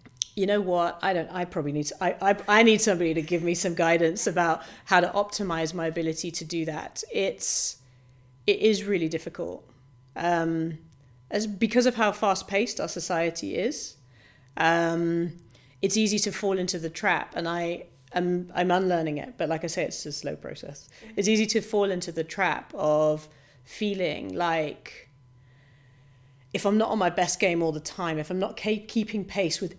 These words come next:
everything that's unfolding, even if things are unfolding really rapidly, that I'm somehow failing. You are not. You are succeeding. And I've, I have to tell myself it.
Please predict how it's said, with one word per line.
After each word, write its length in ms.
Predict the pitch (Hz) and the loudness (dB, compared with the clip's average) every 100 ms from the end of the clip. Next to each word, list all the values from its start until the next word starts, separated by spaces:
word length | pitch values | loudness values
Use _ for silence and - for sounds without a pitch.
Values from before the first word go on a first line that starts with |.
| - | 0
everything 540 | 285 226 247 240 214 | 2 6 4 4 -2
that's 200 | - - | -2 -4
unfolding, 680 | 196 185 202 190 160 151 - - | -6 -2 0 2 0 -2 -6 -2
even 260 | 233 233 | 2 4
if 100 | 220 | 4
things 200 | 226 214 | 2 0
are 100 | 190 | 0
unfolding 460 | 170 170 190 180 185 | -2 0 0 0 0
really 260 | 208 202 | 0 2
rapidly, 560 | 180 180 175 170 - 78 | 2 0 -2 -8 -8 -6
that 140 | 165 | -6
I'm 100 | 185 | -4
somehow 360 | 175 185 165 180 | -4 -4 -2 -4
failing. 520 | 165 190 180 143 156 - - | -2 -2 0 -2 -6 -14 -8
You 160 | 202 | -4
are 60 | 185 | -2
not. 520 | 156 151 151 143 - - - - | -2 -4 -4 -8 -12 -20 -20 -6
You 160 | 202 196 | 0 0
are 80 | |
succeeding. 1080 | 185 - - - - 233 226 170 160 160 180 - | 0 -8 -8 -6 2 2 2 0 -4 -8 -10 -10
And 180 | 190 | -6
I've, 200 | 175 175 - | -6 -6 -10
I 280 | - - 175 | -10 -8 -4
have 140 | 208 | -4
to 100 | - | -4
tell 220 | - 254 | 4 6
myself 440 | 247 190 180 156 165 | 6 2 -2 -4 -2
it. 240 | 185 - | -4 -4